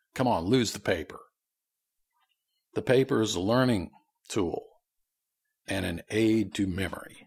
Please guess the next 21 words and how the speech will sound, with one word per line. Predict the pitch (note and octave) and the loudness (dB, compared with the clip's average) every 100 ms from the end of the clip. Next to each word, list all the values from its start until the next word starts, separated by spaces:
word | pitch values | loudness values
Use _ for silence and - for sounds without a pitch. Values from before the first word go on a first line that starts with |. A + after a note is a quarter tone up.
| _ | _
That's | E2+ E2+ F#2+ - | -2 -2 -2 -4
what | G2+ G2+ | 0 2
it's | G#2+ - | 0 -4
for. | - A#2 G#2 D#2+ - - _ _ _ - _ _ - _ _ - - - - | -4 0 2 0 -8 -16 _ _ _ -20 _ _ -20 _ _ -20 -20 -20 -6
It's | A#2+ - | -4 0
so | - C#3+ C#3 | 4 4 6
that, | C3 - _ _ _ - | 2 -2 _ _ _ -2
why | D#3 F3+ | 2 4
did | F3 | 4
I | D#3+ | 2
give | D3 C#3 - | 0 -2 -2
tablature | B2 B2+ A#2+ B2 A#2 | 0 0 0 0 2
to | B2+ | 2
a | G#2+ | 2
banjo | G#2 A2+ A2 G#2 | 2 2 2 0
student | - A#2 A2 A2 - _ _ _ _ _ _ _ _ _ _ _ _ _ _ _ _ _ _ - | 0 0 0 0 -6 _ _ _ _ _ _ _ _ _ _ _ _ _ _ _ _ _ _ -6
at | G2 | 0
their | A2+ G2 | 2 4
lesson | G2 A2 A#2 | 4 4 2
on | G#2 G2 F2+ | 2 2 2
Monday? | A2 A#2+ B2+ B2+ A#2+ | 2 4 2 0 -8